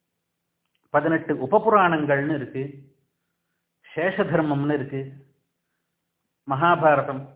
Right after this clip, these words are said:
அதுக்கு இதிகாசம்னு பேரு. இவைகள்லாம் என்ன சொல்றது அப்படின்னா, நாம பண்ணக்கூடிய அத்தனை காரியங்களும் இதை ஏன் பண்ணணும், இது பண்றதுனால நமக்கு என்ன பயன், இதை பண்ணாட்ட போனா நமக்கு என்ன நஷ்டம்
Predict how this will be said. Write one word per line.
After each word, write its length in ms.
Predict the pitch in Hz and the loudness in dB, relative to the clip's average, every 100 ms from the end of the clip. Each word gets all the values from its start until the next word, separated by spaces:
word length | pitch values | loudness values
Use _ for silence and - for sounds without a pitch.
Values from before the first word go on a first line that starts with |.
| - | -14
அதுக்கு 180 | 143 151 | -8 -8
இதிகாசம்னு 720 | 143 151 156 139 143 139 135 | -6 2 4 4 -2 -6 -4
பேரு. 260 | 123 127 131 - _ _ _ _ _ 127 | -6 -6 -12 -20 _ _ _ _ _ -4
இவைகள்லாம் 560 | 147 131 135 165 220 | 0 2 0 0 -2
என்ன 200 | 185 190 | -2 -4
சொல்றது 580 | 185 175 180 156 151 156 - | -2 0 0 0 0 -2 -6
அப்படின்னா, 400 | 135 127 101 98 147 - - _ _ _ _ _ _ _ | -6 -6 -6 -6 -8 -12 -20 _ _ _ _ _ _ _
நாம 380 | 117 131 131 | 0 2 2
பண்ணக்கூடிய 680 | 123 143 202 233 220 214 196 | 2 0 0 -2 -4 -4 0
அத்தனை 760 | 160 131 - - _ 240 226 185 | 0 0 -6 -20 _ 0 2 4
காரியங்களும் 880 | 165 175 190 190 160 135 160 - - | 6 6 4 -2 -2 -2 -4 -8 -8
இதை 280 | 131 123 | -6 -4
ஏன் 300 | 139 180 208 | -2 -2 0
பண்ணணும், 440 | 147 135 139 143 - - _ _ _ _ _ | 2 2 0 -2 -6 -12 _ _ _ _ _
இது 180 | - 143 | -8 -4
பண்றதுனால 680 | 143 143 175 202 185 175 190 | 2 2 2 -2 0 2 2
நமக்கு 320 | 156 139 139 | -2 -4 -4
என்ன 220 | 120 143 165 | -4 -4 0
பயன், 520 | 120 135 170 - - _ _ _ _ _ | 0 0 -4 -10 -20 _ _ _ _ _
இதை 180 | 139 143 | -2 0
பண்ணாட்ட 500 | 139 139 196 214 202 | 2 2 2 2 0
போனா 260 | 165 175 202 | 2 2 2
நமக்கு 360 | 170 147 - | 0 -2 -4
என்ன 160 | 139 180 | -6 -4
நஷ்டம் 840 | 143 123 - 175 180 127 90 - | -2 -2 -2 -2 0 -4 -10 -18